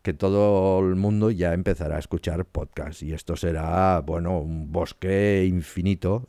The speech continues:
todo lleno de árboles que no nos dejarán ver más allá de lo, de lo que hay,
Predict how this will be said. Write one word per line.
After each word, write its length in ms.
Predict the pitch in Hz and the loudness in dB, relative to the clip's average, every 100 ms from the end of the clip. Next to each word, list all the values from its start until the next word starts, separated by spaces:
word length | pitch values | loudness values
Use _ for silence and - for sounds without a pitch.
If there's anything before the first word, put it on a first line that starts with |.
| - | -2
todo 240 | 95 92 | 2 2
lleno 240 | 95 98 95 | 2 2 4
de 100 | 98 | 6
árboles 480 | 104 101 107 123 - | 6 4 4 2 0
que 120 | 95 | 2
no 120 | 95 | 4
nos 200 | 104 101 | 4 4
dejarán 520 | 104 - 101 101 101 | 2 2 2 2 2
ver 220 | 98 104 | 2 2
más 340 | 113 101 95 - | 0 0 0 0
allá 380 | 101 98 107 143 - - - - | 0 2 0 -2 -16 -20 -20 -18
de 180 | 90 101 | -2 2
lo, 680 | 95 92 90 87 87 87 85 | 4 4 2 0 0 -2 -4
de 260 | 85 85 92 | -6 -2 0
lo 280 | 90 87 - | 0 -2 -2
que 180 | 82 78 | -6 -4
hay, 280 | 85 85 | -4 -6